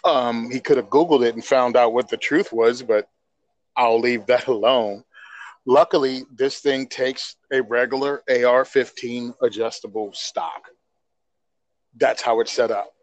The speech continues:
So that's easy enough to swap out. And that's what I will be doing, just so I can make this usable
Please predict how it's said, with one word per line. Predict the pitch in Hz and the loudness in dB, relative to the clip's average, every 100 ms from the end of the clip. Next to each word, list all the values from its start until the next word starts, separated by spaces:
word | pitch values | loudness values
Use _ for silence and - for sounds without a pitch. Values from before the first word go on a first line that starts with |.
| _ - _ _ _ _ _ _ _ _ _ | _ -20 _ _ _ _ _ _ _ _ _
So | - 139 123 | -2 2 0
that's | 113 143 127 - | 2 0 0 -6
easy | 170 170 143 156 143 - 147 | -2 -2 -2 -4 -4 -2 -2
enough | 131 123 117 - - _ | 2 2 2 0 -18 _
to | 151 | -4
swap | - 131 110 95 | -2 0 0 0
out. | 101 92 - _ _ _ _ _ _ _ _ _ _ _ - | -4 -6 -10 _ _ _ _ _ _ _ _ _ _ _ -4
And | 127 117 101 | -4 -6 0
that's | 127 127 | 0 0
what | 127 | -2
I | 120 127 | 0 0
will | 107 123 139 | 2 2 2
be | 143 | 2
doing, | 147 147 180 196 - _ | 2 2 2 -2 -14 _
just | - 147 147 - | -2 0 0 2
so | 151 139 | 4 4
I | 135 | 2
can | 139 123 | -2 -2
make | 131 131 | -4 -2
this | 131 139 - | 0 0 -2
usable | 117 139 190 165 113 117 127 | -6 -2 -2 -4 -4 -6 -8